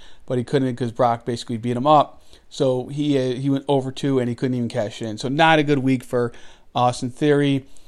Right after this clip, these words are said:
He'll probably say when he's gonna try to cash in next. Probably won't be till Clash, Clash at the Castle.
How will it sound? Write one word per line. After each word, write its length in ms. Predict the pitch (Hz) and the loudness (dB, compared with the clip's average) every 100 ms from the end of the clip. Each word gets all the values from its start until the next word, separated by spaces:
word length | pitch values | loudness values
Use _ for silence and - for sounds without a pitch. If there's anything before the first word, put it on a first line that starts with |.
| - - | -20 -4
He'll 160 | 151 - | -2 6
probably 300 | 151 143 135 | 8 6 4
say 260 | - 147 | 2 4
when 100 | 139 | 4
he's 80 | 127 | 0
gonna 140 | 123 | -2
try 180 | 120 135 | 0 2
to 80 | 123 | 2
cash 340 | 135 123 120 | 2 0 0
in 180 | 135 127 | -2 0
next. 340 | 135 131 123 - | 0 0 -4 -4
Probably 200 | 127 127 | 0 0
won't 160 | 123 | -2
be 140 | 123 120 | -4 -4
till 320 | 127 113 110 - - - | -2 -2 -4 -12 -20 -12
Clash, 340 | - 123 - - - | -2 -2 -2 -12 -18
Clash 400 | - 131 127 127 - | -4 0 2 0 -4
at 160 | 135 | -4
the 80 | 120 | -4
Castle. 600 | - 165 151 - 147 139 | 2 4 4 4 0 0